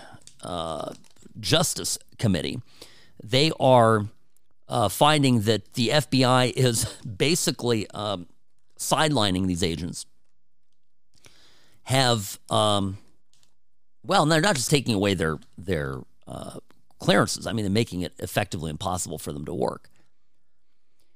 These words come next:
Now, the problem with this is, I know some folks listening to this might go, "Well, yeah, but they're, they're sharing internal secrets and they're under a duty." No. You see, there are federal <laughs> whistleblower protection laws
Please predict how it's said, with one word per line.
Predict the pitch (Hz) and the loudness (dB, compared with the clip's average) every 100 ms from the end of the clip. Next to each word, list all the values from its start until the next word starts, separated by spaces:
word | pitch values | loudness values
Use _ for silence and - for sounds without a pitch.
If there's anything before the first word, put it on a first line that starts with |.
| - - - | -20 -20 -10
Now, | 120 | -6
the | 113 | -6
problem | - 180 240 247 143 | 0 6 8 8 6
with | 95 - | 4 -2
this | - - | -6 -6
is, | - | -2
I | 277 | 2
know | 277 196 | 4 4
some | - 127 - - - - - | 2 0 -2 -14 -20 -20 -20
folks | - 123 98 - - - | -4 -2 0 -4 -6 -4
listening | 120 104 82 | -2 -2 -4
to | |
this | 85 78 | -6 -8
might | 80 80 | -10 -8
go, | 92 | -6
"Well, | - 151 | -4 -4
yeah, | 135 110 139 | -6 -4 -2
but | 113 - | -4 -2
they're, | 120 - | -4 -4
they're | - 110 | -6 -4
sharing | - - 135 110 | -2 -2 0 0
internal | 95 82 - 120 87 | -2 -4 -2 -2 -2
secrets | - 135 - 117 113 | -4 -6 -8 -10 -8
and | 110 92 | -8 -8
they're | 92 - | -8 -6
under | 107 95 | -4 -2
a | 85 | -4
duty." | 82 101 - | -2 -4 -6
No. | 120 98 120 226 208 - - - - - - - - - - | -4 0 2 4 2 0 -6 -18 -20 -20 -20 -20 -20 -20 -10
You | 131 | -4
see, | 131 - 175 | -4 -2 0
there | 139 151 131 - | 4 4 4 2
are | 123 101 | 2 2
federal | - - 160 160 175 190 190 160 | -6 -2 2 4 6 6 6 4
<laughs> | - | 4
whistleblower | 135 147 - 160 123 139 135 127 | 6 6 4 2 4 6 6 4
protection | - - - 156 - - 123 | 2 0 0 -2 0 -2 0
laws | 101 85 82 - | 0 0 -2 -6